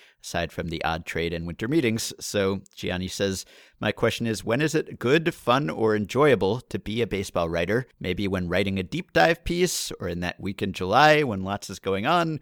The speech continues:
or the week in winter when you're on holiday, or not in our case right now.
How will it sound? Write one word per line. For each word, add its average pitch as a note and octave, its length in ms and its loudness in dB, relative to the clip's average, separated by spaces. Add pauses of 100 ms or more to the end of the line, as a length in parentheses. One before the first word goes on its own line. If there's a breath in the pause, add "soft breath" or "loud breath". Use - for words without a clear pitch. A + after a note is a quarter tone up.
or E3+ 260 4
the C#3 120 0
week C#3 260 -6
in G2+ 140 -4
winter C#3 340 0
when A2 180 0
you're F#2 140 0
on F2 120 -4
holiday, D3+ 580 4 (100)
or - 220 -10
not A#2+ 480 -4
in B2+ 140 -6
our C3 140 -6
case - 300 -8
right C3+ 180 -4
now. B2 220 0